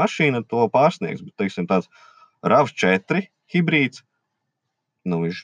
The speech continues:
nesasniedz tos deviņdesmit piecus gramus. Un, bet Toyota baigi spiež uz saviem hibrīdiem. Saka, ka Lexusam tur deviņdesmit astoņi procenti pārdotās vienības Latvijā ir hibrīdi. Ā, varbūt tāpēc, ka jūs arī piedāvājat tikai Lexus hibrīdu versijas.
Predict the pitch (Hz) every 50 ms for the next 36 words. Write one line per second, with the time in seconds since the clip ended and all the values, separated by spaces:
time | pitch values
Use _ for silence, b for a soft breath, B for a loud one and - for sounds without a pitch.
0 | 180 233 359 392 - - 143 - - 113 101 90 - 92 87 85 92 107 104 104
1 | 95 87 76 - 95 85 - 117 107 - - 85 85 90 98 107 92 80 76 -
2 | - - _ _ _ _ _ _ _ _ _ _ _ _ _ _ _ _ _ _
3 | _ _ 101 98 98 95 92 92 101 98 - - 113 110 110 - 117 107 110 104
4 | 98 92 85 - - - 101 90 80 85 80 - 90 82 82 80 78 - 92 82
5 | 80 85 78 73 73 73 85 - 87 87 - 95 87 - 85 82 82 95 107 139
6 | - - 123 110 - - 107 98 92 - 101 87 90 85 - 104 104 98 95 90
7 | 87 90 - 98 87 95 101 110 - - 98 87 85 80 - 98 104 117 - -
8 | 101 90 85 82 80 - - 87 82 82 82 80 - 92 95 98 85 78 - 82
9 | - - 101 101 98 90 82 82 82 87 - 87 98 95 - 90 85 82 82 -
10 | - 101 92 80 82 80 62 - 80 - - _ _ _ _ _ _ _ _ _
11 | _ _ _ _ _ _ _ _ _ _ _ - 76 73 78 85 85 80 80 -
12 | - - 82 80 - 78 73 - - 80 76 80 82 82 - - 82 80 76 76
13 | 76 76 73 - - 82 85 80 127 175 214 277 254 175 - - 135 123 - 107
14 | 87 85 82 82 - - - 87 - - - 82 78 113 147 214 240 254 185 175
15 | 147 - - - - - - - -